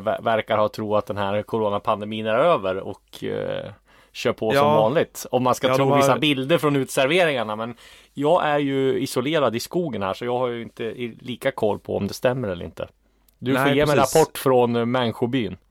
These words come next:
Speaker 2: I Stockholm har de ju istället då gått ner till,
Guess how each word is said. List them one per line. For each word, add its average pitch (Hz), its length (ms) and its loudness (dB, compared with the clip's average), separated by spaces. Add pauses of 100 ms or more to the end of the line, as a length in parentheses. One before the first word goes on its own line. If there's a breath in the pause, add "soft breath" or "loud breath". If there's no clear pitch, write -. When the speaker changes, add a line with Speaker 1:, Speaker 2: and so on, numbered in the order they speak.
(360)
Speaker 2:
I 131 60 -6
Stockholm 135 400 -2
har 135 80 4
de 123 120 2
ju 113 60 0
istället 117 340 -4
då 104 120 -2
gått 104 180 -6
ner 113 180 -2
till, 98 340 -6